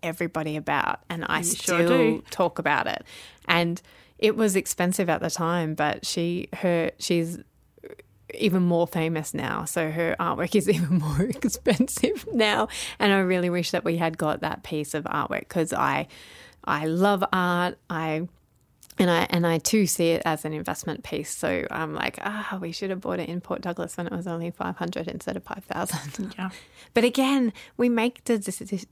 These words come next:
Speaker 1: the decisions that we do in, with the knowledge that we had at the time, and we
Speaker 2: Mm.
Speaker 1: chose not to spend that money. Like,
Speaker 2: You were in a different situation
Speaker 1: Yeah.
Speaker 2: then too, and I think there's gotta be grace for that.
Speaker 1: Oh, of course.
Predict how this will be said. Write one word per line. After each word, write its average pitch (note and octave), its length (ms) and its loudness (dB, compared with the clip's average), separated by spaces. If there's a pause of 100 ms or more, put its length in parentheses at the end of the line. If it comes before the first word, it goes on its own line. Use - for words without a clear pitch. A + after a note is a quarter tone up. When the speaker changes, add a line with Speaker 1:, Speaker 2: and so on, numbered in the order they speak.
Speaker 1:
the G3+ 100 4
decisions F#3+ 480 2
that F3+ 100 4
we F3 120 2
do E3+ 460 2 (600)
in, F3+ 640 2 (300)
with G3 160 4
the F#3+ 80 2
knowledge F3+ 340 2
that E3 140 2
we E3+ 80 -2
had E3 200 2
at - 80 -2
the E3 60 -4
time, B3 360 0
and D#3+ 160 0
we E3 60 2
Speaker 2:
Mm. G#3 120 4
Speaker 1:
chose F3 200 2
not F3 240 0
to F3 120 -2
spend D#3+ 320 -4
that - 140 -4
money. - 420 -4 (520)
Like, - 380 -6
Speaker 2:
You D4 100 2
were E4 60 0
in D#4+ 120 0
a D#4+ 60 2
different C#4+ 280 -4
situation G3+ 520 0
Speaker 1:
Yeah. G3 60 4
Speaker 2:
then F#3 100 2
too, G#3+ 200 2
and F#3+ 80 2
I F#3 60 2
think F#3+ 260 -4
there's F#3 180 -4
gotta F3 160 -4
be E3+ 80 -4
grace F3 360 -4
for - 100 -4
that. F3+ 260 0
Speaker 1:
Oh, F3+ 320 2
of F#3+ 100 -8
course. - 420 -4